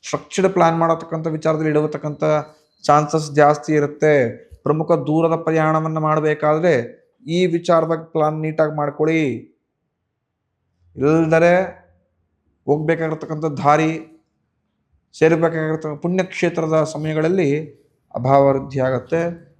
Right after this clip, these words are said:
ಯಾವುದೂ ಕೂಡ ನೆಮ್ಮದಿಯಾಗಿ ಮಾಡೋಕ್ಕಾಗದೆ ಓಡ್ಬೇಕು, ಅಲ್ಲಿಗೆ ಹೋಗ್ಬೇಕು, ಇಲ್ಲಿಗೆ ಹೋಗ್ಬೇಕು ಅಂತ ಮನಸ್ಥಿತಿಗಳನ್ನ ಹಾಳು ಮಾಡ್ಕೊಳ್ತೀರಾ.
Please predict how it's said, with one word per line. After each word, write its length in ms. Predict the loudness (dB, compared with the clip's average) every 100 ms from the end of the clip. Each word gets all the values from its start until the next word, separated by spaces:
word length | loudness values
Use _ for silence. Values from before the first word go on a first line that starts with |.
| 4
ಯಾವುದೂ 320 | 6 6 6
ಕೂಡ 160 | 6
ನೆಮ್ಮದಿಯಾಗಿ 420 | 4 2 4 4 4
ಮಾಡೋಕ್ಕಾಗದೆ 440 | 0 0 0 2
ಓಡ್ಬೇಕು, 500 | 4 2 2 0 2
ಅಲ್ಲಿಗೆ 200 | 0 2
ಹೋಗ್ಬೇಕು, 280 | 0 0 -2
ಇಲ್ಲಿಗೆ 240 | -2 0
ಹೋಗ್ಬೇಕು 380 | 0 0 0 0
ಅಂತ 160 | 2 4 4 2 -4 -14 _ _ _ -10
ಮನಸ್ಥಿತಿಗಳನ್ನ 960 | -4 -2 -4 -4 -6 -6 -2 0 0 0
ಹಾಳು 440 | -4 -4 0 0
ಮಾಡ್ಕೊಳ್ತೀರಾ. 880 | 0 -4 -4 -6 -6 -4 4 4 4